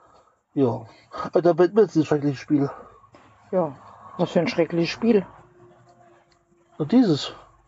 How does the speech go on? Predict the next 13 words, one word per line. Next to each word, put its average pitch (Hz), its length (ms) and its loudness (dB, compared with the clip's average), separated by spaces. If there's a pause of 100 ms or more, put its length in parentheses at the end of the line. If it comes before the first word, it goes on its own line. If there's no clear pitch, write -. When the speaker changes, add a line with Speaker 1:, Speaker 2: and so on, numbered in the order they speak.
(180)
Speaker 2:
Was 170 140 -6
für 175 120 -2
ein, 147 160 -2 (380)
was 117 160 -4
für - 140 -6
ein 113 140 -10
dieses? 165 560 -8 (880)
Speaker 1:
Na 165 140 -4
dieses. 180 680 0 (3500)
Nicht? 277 320 -4 (1700)
Nicht? 269 280 -4 (1500)
Gar 180 140 2
nicht? 311 240 -6